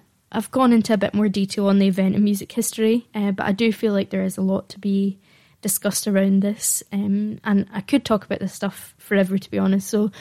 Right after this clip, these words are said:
believe it or not, I am actually trying to cut it down and be disciplined and rein myself in, um, but I would really like your feedback, so do tell me if this episode is, you know, too long or too detailed,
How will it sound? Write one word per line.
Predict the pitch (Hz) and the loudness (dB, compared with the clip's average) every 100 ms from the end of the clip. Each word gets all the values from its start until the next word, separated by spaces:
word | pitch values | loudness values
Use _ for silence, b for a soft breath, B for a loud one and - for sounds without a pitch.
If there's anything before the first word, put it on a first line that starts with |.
| B - | B 2
believe | 247 247 | 4 4
it | 220 | 2
or | 214 | 2
not, | 190 | 2
I | 160 190 196 | 4 2 2
am | 202 | 2
actually | 196 - - | 0 -2 -8
trying | 202 202 | -4 0
to | 202 | 0
cut | 196 202 | -2 -6
it | 202 | -4
down | - 196 196 | 0 2 4
and | 190 196 | 6 4
be | 214 | 2
disciplined | 196 190 - 208 202 196 | -2 -2 -4 0 2 4
and | 196 190 B B B - | 4 2 B B B 4
rein | 226 208 | 6 6
myself | 208 - 208 196 | 2 0 -2 0
in, | 202 202 240 - - | 2 2 -2 -8 -4
um, | 214 202 202 202 - | 0 2 2 0 -2
but | 226 - | -2 2
I | |
would | 226 262 233 _ | 2 2 0 _
really | 233 226 | 0 2
like | 208 202 - - | 2 -2 -4 -8
your | 208 | -8
feedback, | - 196 196 196 - | -6 -4 -2 -4 -4
so | 208 202 196 B B B B - | -2 -2 -4 B B B B -2
do | 285 | 0
tell | 240 208 | 2 2
me | 202 | 2
if | 196 | 0
this | 196 - | -2 -2
episode | 190 - 196 185 | -4 -2 -2 0
is, | 185 - | -2 2
you | 190 | 2
know, | 185 | 2
too | - - 226 | 0 -2 0
long | 240 233 233 226 | 2 2 2 0
or | 196 | 0
too | - 233 | 0 0
detailed, | 226 214 - 208 208 208 202 - | 0 -4 -2 -2 0 -2 -4 -8